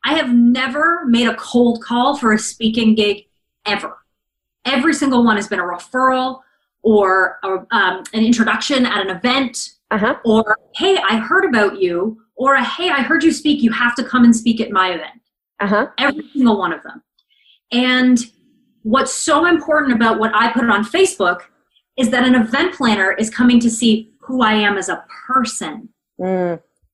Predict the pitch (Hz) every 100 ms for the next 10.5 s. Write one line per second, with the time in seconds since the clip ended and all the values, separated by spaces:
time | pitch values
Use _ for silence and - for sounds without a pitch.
0 | _ _ _ _ _ - 302 359 392 311
1 | 254 254 226 180 - _ - 240 233 214
2 | - - - - 262 277 269 - 233 226
3 | 220 220 240 233 202 202 202 196 - 220
4 | - 254 254 240 233 220 220 196 202 214
5 | 220 226 220 202 185 180 190 170 175 -
6 | _ - - - 285 247 - - - 214
7 | _ _ 233 277 269 240 277 302 285 247
8 | 302 330 285 233 - 233 202 202 196 -
9 | - - 233 226 220 226 226 - - 262
10 | 262 269 277 -